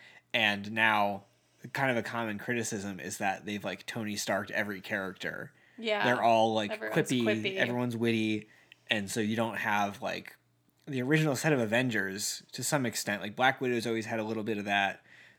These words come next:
Speaker 1: Thor had a little bit of it, and then they changed his character later. But, like, he had,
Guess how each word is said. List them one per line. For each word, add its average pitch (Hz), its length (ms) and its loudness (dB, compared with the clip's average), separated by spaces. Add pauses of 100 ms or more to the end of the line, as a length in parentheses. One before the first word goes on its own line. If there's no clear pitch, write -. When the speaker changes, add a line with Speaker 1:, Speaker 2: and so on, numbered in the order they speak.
Speaker 1:
Thor 143 300 6
had 123 160 4
a 110 40 0
little 131 220 0
bit 123 160 2
of 120 140 6
it, 113 160 4
and 104 120 -2
then 104 100 -4
they 101 100 -6
changed 113 240 -4
his 104 100 -10
character 101 340 -6
later. 104 340 0 (260)
But, 127 80 -4
like, 120 140 -2
he 170 160 2
had, 135 440 6